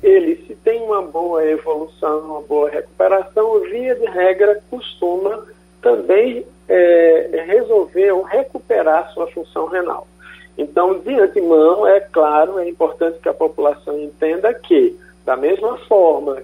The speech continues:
que o indivíduo recupera a sua função respiratória com a assistência adequada, ele também vai recuperar a sua função renal. No entanto, parece evidente que,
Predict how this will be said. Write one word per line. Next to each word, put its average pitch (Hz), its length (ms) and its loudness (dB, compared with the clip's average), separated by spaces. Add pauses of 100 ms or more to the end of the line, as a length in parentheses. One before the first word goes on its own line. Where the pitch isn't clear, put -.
que 143 460 -2
o 156 80 -12
indivíduo 143 480 -6
recupera 196 720 -2
a 202 100 -6
sua - 200 -6
função 156 380 -4
respiratória 143 1040 0 (320)
com 160 260 -2
a 143 120 2
assistência 139 920 -4
adequada, 135 920 0 (260)
ele - 180 -8
também 165 760 0 (140)
vai 156 300 2
recuperar 151 1120 -4
a 220 80 -6
sua 156 300 -6
função 160 400 -10
renal. 202 480 -6 (460)
No 311 140 -8
entanto, 147 580 -2 (140)
parece 185 680 2
evidente 151 880 -6
que, 139 340 0